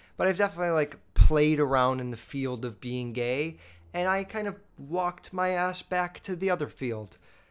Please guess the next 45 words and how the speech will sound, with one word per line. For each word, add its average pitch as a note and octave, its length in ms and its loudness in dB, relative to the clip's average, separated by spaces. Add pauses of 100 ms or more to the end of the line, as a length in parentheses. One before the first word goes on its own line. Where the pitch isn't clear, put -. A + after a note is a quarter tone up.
(220)
Um, A#2+ 520 -6 (140)
and C#3 160 -6
that's F#3+ 220 -6
kind F#3+ 160 -6
of D#3 80 -10
how E3 160 -2
it D3+ 100 -8
went. A2+ 360 -6 (280)
So D#2+ 560 -4 (800)
you E3 160 -4
gotta A3+ 260 2
figure E3+ 320 -6
it D#3 60 0
out, D#3+ 200 -2
and D#3+ 180 -4
good G#3+ 160 2
for A3+ 160 -4
her G3+ 180 -2
for F3+ 200 -4
really C#3+ 500 -4
going E3 340 -2
all C3+ 240 -2
in. A#2+ 200 -4 (240)
Like, D3 260 -4 (280)
I E3+ 240 0
never F#3 280 -2
thought, D3 280 -4
like, C3+ 140 -4
I B2+ 80 -4
wanna B2+ 220 -4
go B2+ 100 -2
fuck A#2+ 380 -8
a A2 40 -8
guy. G2+ 460 -12
Like, B2 260 -2
that's, E3 460 2 (400)
that's E3 300 -6
not D#3 180 -2
in D3 160 -4
my, C3+ 400 -4 (400)
that's C#3 200 -6
not D3 120 -2
in C#3+ 80 -10
my B2+ 220 -2
toolbox. A2 840 -12